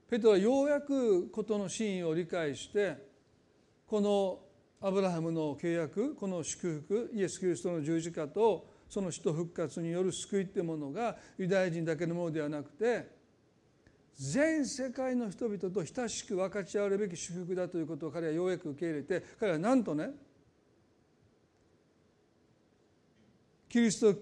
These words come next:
教史上初めてこの福音を異邦人に伝えていった、その扉を開いた人物がペテロなんですよ。で、その時彼は全ユダヤ人を敵に回しました。クリスチャンを含めて。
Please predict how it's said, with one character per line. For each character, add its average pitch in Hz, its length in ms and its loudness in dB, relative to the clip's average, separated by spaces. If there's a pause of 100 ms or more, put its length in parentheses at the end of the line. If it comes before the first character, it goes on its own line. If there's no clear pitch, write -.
教 190 240 4
史 190 160 -2
上 175 160 6
初 233 500 -2
め 226 220 -2
て 233 500 -4 (760)
こ 208 140 -2
の 180 100 0
福 139 220 -6
音 165 280 -2
を 180 240 -4 (760)
異 180 100 0
邦 175 200 0
人 147 160 -2
に 135 80 -4
伝 151 240 -6
え 139 60 -2
て 143 100 -8
い 131 60 -4
っ - 20 -10 (120)
た、 127 100 -16 (120)
そ 185 140 -2
の 170 80 0
扉 165 320 0
を - 20 -6
開 151 220 -4
い 135 40 -4
た 131 120 -10
人 151 200 -4
物 139 280 -8
が 214 100 -2
ペ - 160 -10
テ - 80 -2
ロ 277 140 2
な 165 80 -4
ん 127 100 -8
で 107 80 -18
す - 120 -20
よ。 - 80 -16 (720)
で、 226 60 0
そ 330 120 4
の 339 60 6
時 262 100 6
彼 247 220 8
は 226 240 4 (240)
全 226 460 6
ユ 220 40 4
ダ 262 120 10
ヤ 247 120 10
人 202 140 2
を 175 40 -2
敵 220 240 2
に 214 80 4
回 202 160 2
し 190 120 -4
ま 175 100 -2
し - 100 -10
た。 147 120 -4
ク - 100 0
リ 220 60 6
ス 170 60 0
チ 208 60 2
ャ 185 40 4
ン 165 60 2
を - 20 -2
含 170 120 -2
め 151 80 0
て。 - 60 -14